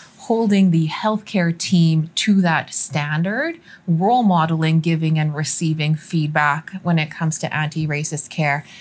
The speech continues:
I think some resourced clinical educators that are shared positions could be a real driving force. We could explore really robust, innovative educational series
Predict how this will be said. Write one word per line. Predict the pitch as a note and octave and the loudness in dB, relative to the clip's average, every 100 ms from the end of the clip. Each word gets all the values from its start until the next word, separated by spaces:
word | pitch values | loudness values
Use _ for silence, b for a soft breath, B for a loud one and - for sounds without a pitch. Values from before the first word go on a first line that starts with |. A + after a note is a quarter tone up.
| B | B
I | F3 | -6
think | F#3+ F3+ | -2 0
some | F#3 E3+ | 2 2
resourced | F3+ G3+ G3+ F3+ E3 - | 4 0 0 -2 -2 -4
clinical | - G3 F#3+ E3+ | 0 0 2 -2
educators | E3+ E3+ F3 F3 F3 E3+ | 0 -2 -2 -2 -2 -2
that | D#3+ | -2
are | D3+ | -4
shared | C#3+ - G3+ F#3 F3+ | -4 -2 0 -2 -2
positions | E3+ D#3+ E3+ G3 G#3 | -2 0 -2 0 -2
could | - E3+ | 0 0
be | E3 | 0
a | D#3 | 0
real | D#3+ E3 D#3+ | 0 -2 -2
driving | D#3 D3 C#3+ C#3+ D3+ | -2 -4 -6 -4 -4
force. | D#3 D#3 C#3 E3 - - B B B - | -4 -6 -8 -4 -4 -4 B B B -2
We | |
could | F3+ F#3 E3+ - | 0 2 0 -2
explore | F3 E3+ - F#3 F3+ F3 | -4 -4 -4 0 0 2
really | E3+ G3 G3+ F#3 F3 E3+ B - | 2 0 2 2 2 -2 B -2
robust, | E3+ F3+ F3 D#3+ G#3+ G#3 - - - - | 2 2 2 4 2 2 0 -2 -6 -6
innovative | G#3+ G#3 G3+ F#3 F3 F3 E3 D#3+ E3+ | 0 2 4 2 2 2 0 -2 -2
educational | F3 F3 - G#3+ G#3 - F#3+ F3+ E3+ D#3+ | -2 -2 -4 -4 -2 0 2 4 2 0
series | E3 - E3 E3 D#3+ D#3+ D#3 D#3 | 0 0 0 0 0 0 0 0